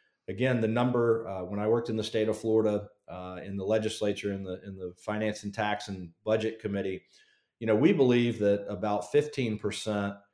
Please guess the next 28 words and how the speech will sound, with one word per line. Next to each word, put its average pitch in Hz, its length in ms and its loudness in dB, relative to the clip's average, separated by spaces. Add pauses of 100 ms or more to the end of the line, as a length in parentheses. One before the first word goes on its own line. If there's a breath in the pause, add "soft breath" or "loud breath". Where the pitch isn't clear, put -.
(300)
of, 98 380 2
uh, 90 420 -2 (160)
of 101 200 -2
what, 123 340 2 (260)
um, 87 460 -12 (180)
you 104 140 -6
know, 95 60 -4
this 110 220 -2
one 123 200 0
point 117 260 -4
two 123 140 -4
trillion 113 400 0
is, 92 220 -4
if 101 140 -4
we 156 100 4
were 143 180 6
normally 120 320 4
allocated, 104 540 2
let's 104 200 0
say, 104 380 2 (200)
eleven 107 360 2
percent 101 380 -4
of 87 120 -6
federal 87 260 -4
funding 82 460 -8
as 87 180 -8
a 82 60 -12
state, 73 380 -10